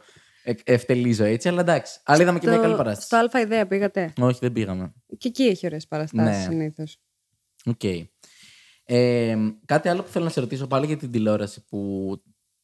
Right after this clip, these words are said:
Speaker 2: ε, το είχαμε πάλι ξανασυζητήσει, αλλά ή-, μου είχε, μου, μου είχε αρέσει και η απάντησή σου και είναι και, νομίζω, ωραία συζήτηση.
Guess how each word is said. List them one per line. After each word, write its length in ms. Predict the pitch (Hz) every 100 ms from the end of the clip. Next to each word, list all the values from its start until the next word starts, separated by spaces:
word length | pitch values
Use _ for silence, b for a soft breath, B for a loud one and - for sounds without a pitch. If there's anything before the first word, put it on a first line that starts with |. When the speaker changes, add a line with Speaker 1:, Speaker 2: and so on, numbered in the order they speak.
| _
Speaker 2:
ε, 800 | 117 110 104 101 101 98 95 92 - _ _ _ _ _ _ _ _
το 100 | -
είχαμε 180 | 127 131
πάλι 240 | 113 131 127
ξανασυζητήσει, 640 | - 110 104 101 127 127
αλλά 300 | 123 123 120
ή-, 240 | 123 123 123
μου 120 | 127
είχε, 180 | 127 127 120 117
μου, 260 | 113 113 - _ _ _ _
μου 120 | 117
είχε 120 | 120 117
αρέσει 220 | 120 -
και 100 | 123
η 40 |
απάντησή 380 | 120 110 98 127
σου 100 | 120
και 100 | -
είναι 100 | 123
και, 140 | 117 117
νομίζω, 420 | 113 117 113 95
ωραία 260 | 101 113 117
συζήτηση. 520 | - 95 87 -